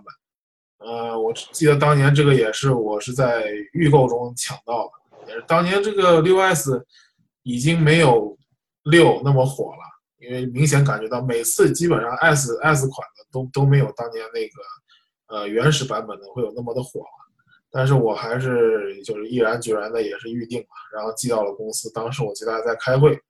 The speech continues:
然后那个 FedEx 邮递员就进来了。呃，我还是给这个同事们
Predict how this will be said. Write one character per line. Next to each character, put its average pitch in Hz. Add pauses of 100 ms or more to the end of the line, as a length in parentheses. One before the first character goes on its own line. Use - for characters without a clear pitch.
(400)
然 104
后 113
那 110
个 113
FedEx 127
邮 113
递 117
员 107
就 117
进 120
来 101
了。 - (400)
呃， - (840)
我 104
还 117
是 131
给 107
这 110
个 104
同 117
事 131
们 110